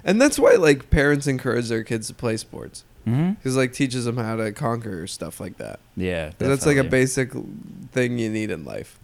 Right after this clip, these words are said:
Speaker 2: Yeah.
Speaker 1: And I was never naturally athletic, and I'm still not,
Speaker 2: <laughs>
Speaker 1: but
Speaker 2: Right.
Speaker 1: I thank my parents for, like, making me do that kind of shit.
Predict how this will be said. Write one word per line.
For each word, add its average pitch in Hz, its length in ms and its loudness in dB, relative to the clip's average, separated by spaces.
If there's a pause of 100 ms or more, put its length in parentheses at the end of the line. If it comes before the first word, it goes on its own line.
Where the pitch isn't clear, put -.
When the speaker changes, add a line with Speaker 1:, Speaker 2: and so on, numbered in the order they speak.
Speaker 2:
Yeah. 95 380 -2
Speaker 1:
And 113 640 2 (400)
I 139 120 6
was 139 240 2
never 123 320 2
naturally 117 560 -2
athletic, 107 580 -2
and 110 80 -2
I'm 92 300 -8
still 127 320 0
not, 92 340 -6
Speaker 2:
<laughs> - 40 0
Speaker 1:
but 120 160 4
Speaker 2:
Right. 101 200 -2 (220)
Speaker 1:
I 123 120 0
thank 131 520 0
my 120 140 0
parents 123 420 -2
for, 107 180 -4
like, 98 280 -2 (340)
making 110 360 -4
me 104 80 -4
do 117 200 -2
that 123 160 -2
kind 104 200 -10
of 104 60 -10
shit. 110 280 -6